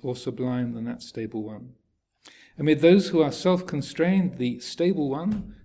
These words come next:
would not posit as categorically tr-, categorically true or false anything seen, heard, or sensed, clung to, and considered truth by others.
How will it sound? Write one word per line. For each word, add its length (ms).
would 140
not 220
posit 340
as 180
categorically 500
tr-, 260
categorically 680
true 300
or 100
false 400
anything 360
seen, 480
heard, 180
or 80
sensed, 560
clung 200
to, 280
and 140
considered 460
truth 440
by 120
others. 500